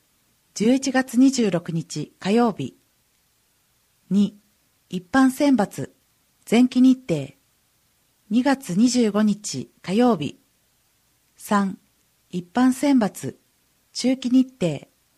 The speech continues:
三月八日土曜日。場所、奈良県立大学、奈良市。令和七年春から、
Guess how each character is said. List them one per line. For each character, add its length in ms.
三 300
月 280
八 180
日 300
土 80
曜 220
日。 220
場 100
所、 320
奈 300
良 60
県 200
立 240
大 180
学、 400
奈 180
良 60
市。 300
令 220
和 120
七 300
年 240
春 240
か 160
ら、 180